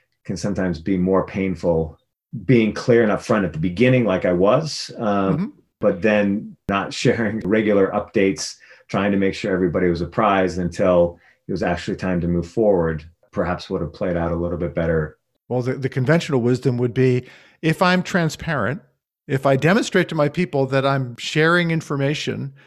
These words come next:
Speaker 2: and that I trust them, they will then trust me. But it certainly sounds like it also has a dark side.
Speaker 1: I think so. I think there's limits appropriately to what can be shared. And I think,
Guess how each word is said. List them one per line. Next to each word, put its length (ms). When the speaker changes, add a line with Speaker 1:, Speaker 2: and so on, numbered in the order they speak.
Speaker 2:
and 140
that 120
I 100
trust 420
them, 340
they 160
will 160
then 220
trust 600
me. 320
But 140
it 100
certainly 240
sounds 260
like 180
it 160
also 360
has 420
a 80
dark 300
side. 380
Speaker 1:
I 120
think 240
so. 140
I 60
think 180
there's 220
limits 640
appropriately 680
to 520
what 200
can 140
be 80
shared. 320
And 100
I 60
think, 420